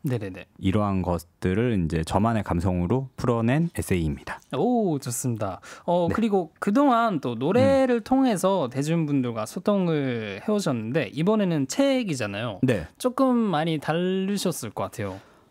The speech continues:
Speaker 2: 어, 가장 다른 것은
Speaker 1: 네네.
Speaker 2: 제가 노래를 만들면 주잖아요.
Speaker 1: 네.
Speaker 2: 주면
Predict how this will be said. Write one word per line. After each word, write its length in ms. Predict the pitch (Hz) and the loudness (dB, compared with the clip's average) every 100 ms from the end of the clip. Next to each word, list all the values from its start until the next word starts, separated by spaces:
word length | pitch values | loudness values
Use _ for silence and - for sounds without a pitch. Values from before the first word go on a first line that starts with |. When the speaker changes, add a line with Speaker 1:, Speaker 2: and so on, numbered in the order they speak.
| _ _ _ _ | _ _ _ _
Speaker 2:
어, 420 | 104 104 104 104 - | 0 2 2 0 0
가장 320 | 120 135 196 | 2 4 4
다른 300 | 151 113 123 | 2 4 4
것은 400 | 104 95 147 87 | 2 2 2 2
Speaker 1:
네네. 280 | 120 107 82 _ _ - | -2 -6 -10 _ _ -4
Speaker 2:
제가 760 | - 110 117 113 110 104 95 90 | 0 4 4 4 2 2 2 4
노래를 300 | 131 202 170 | 4 4 2
만들면 680 | 87 90 95 90 95 80 78 _ _ - | 2 2 2 2 0 -2 -8 _ _ -12
주잖아요. 640 | - 107 180 180 80 95 170 _ _ - | -4 2 4 4 0 -2 -4 _ _ -2
Speaker 1:
네. 200 | 139 92 _ _ | -2 -2 _ _
Speaker 2:
주면 520 | - 117 139 147 92 | -2 2 4 2 0